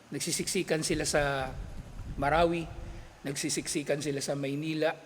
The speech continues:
sa Cotabato. Pero maraming mga liblib na lugar, walang, ano, walang maalam.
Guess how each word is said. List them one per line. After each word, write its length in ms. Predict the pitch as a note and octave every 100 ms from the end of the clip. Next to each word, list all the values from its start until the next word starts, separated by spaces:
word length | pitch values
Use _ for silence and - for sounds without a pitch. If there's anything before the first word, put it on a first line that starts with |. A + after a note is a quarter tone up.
| - - - -
sa 160 | - -
Cotabato. 720 | C3 C3+ C3+ D3+ D#3 D#3 D3 C#3+ - - - - - - -
Pero 240 | - D#3+
maraming 320 | E3+ F#3 F3 F3
mga 160 | E3+
liblib 400 | E3 D#3 D#3 D3+
na 80 | E3+
lugar, 420 | C#3+ C#3+ C#3 C#3 C3 - - - - - - - - - - - - - - -
walang, 240 | B2 B2+ A#2+
ano, 220 | A2+ A2+ - - - - - - - - - - - - - -
walang 240 | C3+ C3
maalam. 600 | C3 B2+ - A#2 A#2 A#2